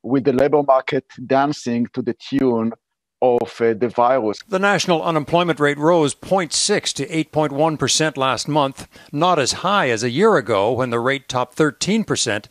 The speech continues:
Speaker 2: but still unrelenting, well above the five to six percent range before the pandemic.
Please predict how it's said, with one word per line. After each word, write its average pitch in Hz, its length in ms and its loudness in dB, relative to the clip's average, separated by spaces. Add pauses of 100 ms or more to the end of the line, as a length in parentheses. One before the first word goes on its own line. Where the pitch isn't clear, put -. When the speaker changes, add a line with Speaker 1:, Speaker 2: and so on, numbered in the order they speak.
(260)
Speaker 2:
but 151 160 -2
still 214 420 2
unrelenting, 156 800 0
well 165 220 2
above 147 340 2
the 104 100 -2
five 156 400 0
to 139 100 -2
six - 260 -2
percent 127 400 -2
range 127 360 0
before 160 420 2
the 123 100 -4
pandemic. 131 680 -2